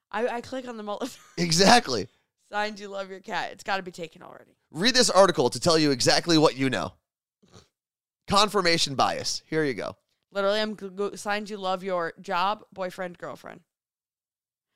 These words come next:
Speaker 2: Ew.
Speaker 1: Signs you love your cat too much.
Speaker 2: Oh, see, that's a good one, and you probably are gonna read it. But you're not gonna read it while we're on the podcast.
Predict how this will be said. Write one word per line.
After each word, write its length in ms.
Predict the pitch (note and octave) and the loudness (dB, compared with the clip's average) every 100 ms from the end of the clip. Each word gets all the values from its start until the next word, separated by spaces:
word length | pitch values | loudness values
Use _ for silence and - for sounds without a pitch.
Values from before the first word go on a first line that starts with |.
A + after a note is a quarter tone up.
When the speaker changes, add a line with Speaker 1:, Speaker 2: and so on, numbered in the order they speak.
| - | -6
Speaker 2:
Ew. 80 | B2 | -2
Speaker 1:
Signs 240 | D3 A#3 B3 | 0 -2 -4
you 80 | |
love 140 | C4 A3 | -4 -4
your 100 | F#3+ | -8
cat 340 | A3 F#3+ - | -4 -4 -4
too 200 | - G#3+ | -12 -20
much. 460 | G#3+ E3 - - - _ _ _ | -18 -18 -18 -20 -20 _ _ _
Speaker 2:
Oh, 560 | A2 B2+ G#3 F3 G2 - F3+ | 0 2 4 4 2 -2 -2
see, 120 | A3+ | 0
that's 160 | - | -2
a 40 | D4+ | -2
good 140 | C#3 | -2
one, 140 | C#3 E3 | -2 -4
and 100 | D#3 | -6
you 100 | G#3 | -4
probably 280 | F#3 F3+ | -2 0
are 80 | F3+ | -2
gonna 140 | E3 E3+ | -2 -2
read 180 | F#3 | -2
it. 100 | A2+ - _ _ _ | -4 -8 _ _ _
But 80 | C3+ | -6
you're 100 | C#3+ | -2
not 140 | E3 F3 | 0 0
gonna 140 | E3+ | 0
read 100 | E3 | 0
it 80 | D#3 | 4
while 160 | C#3+ | 4
we're 100 | C#3 | 4
on 80 | C3+ | 2
the 60 | C3 | 0
podcast. 540 | G#2 F#2 F#2+ - - | -4 -4 -6 -10 -12